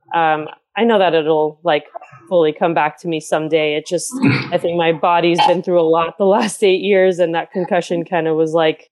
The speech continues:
was a little too much, but luckily I made it through that. And that's kinda what made my life one eighty in, at first, what seemed like a bad way, but then ended up,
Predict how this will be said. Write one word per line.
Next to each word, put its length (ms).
was 140
a 60
little 380
too 140
much, 360
but 300
luckily 420
I 100
made 220
it 140
through 160
that. 360
And 300
that's 220
kinda 280
what 220
made 240
my 140
life 400
one 240
eighty 280
in, 300
at 240
first, 300
what 260
seemed 240
like 180
a 60
bad 260
way, 140
but 200
then 180
ended 240
up, 220